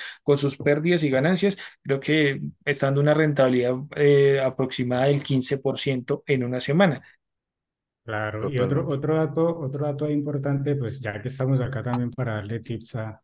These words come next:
Speaker 2: a las personas, eh, esto no, como dice Samir, no se va a ganar siempre, no se va a ganar siempre. Entonces, yo recomendaría tomar objetivos. Eh, toma objetivos, bien sea diarios, semanales, mensuales,
Speaker 1: Ujú.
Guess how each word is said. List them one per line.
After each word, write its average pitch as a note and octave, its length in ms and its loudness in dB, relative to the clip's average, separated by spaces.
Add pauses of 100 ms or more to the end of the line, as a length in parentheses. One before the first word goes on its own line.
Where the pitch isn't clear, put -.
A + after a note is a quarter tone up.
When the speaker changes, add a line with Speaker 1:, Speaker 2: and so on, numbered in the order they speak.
(120)
Speaker 2:
a G#2 120 -8
las G2+ 200 -8
personas, A2 680 -8 (540)
eh, A#2 380 -6 (720)
esto D#3+ 640 -4 (280)
no, C#3 640 6
como B2 220 -4
dice B2+ 180 -6
Samir, B2 340 -4
no B2 360 0
se C#3 140 -2
va C3+ 120 2
a - 20 2
ganar C3 320 0
siempre, C3+ 560 -2 (300)
no A2 320 -6
se - 160 -10
va A#2+ 80 -4
a - 20 -6
ganar A#2 300 -6
siempre. B2 340 -4
Entonces, G#2+ 580 -12 (360)
yo D3 180 2
recomendaría D3 1000 0
tomar A2+ 380 -6
objetivos. G#2+ 800 -6 (500)
Eh, G#2+ 400 -6
toma B2+ 220 0
objetivos, C#3+ 880 0
bien A#2 240 -10
sea A2+ 540 -2
diarios, A#2+ 640 -2
semanales, A2 920 -4
mensuales, A#2 720 -2
Speaker 1:
Ujú. E3+ 140 0